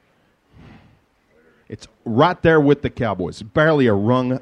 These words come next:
above. And then, and then, it's, oh, it's not over.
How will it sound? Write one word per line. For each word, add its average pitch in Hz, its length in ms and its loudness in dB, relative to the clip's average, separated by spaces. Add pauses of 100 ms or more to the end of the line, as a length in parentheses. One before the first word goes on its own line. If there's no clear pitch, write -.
above. 95 420 -10 (1400)
And 208 240 2
then, 320 440 4 (800)
and 233 240 2
then, 233 560 6
it's, 170 260 0
oh, 196 160 8
it's 185 160 6
not 185 200 6
over. 156 360 6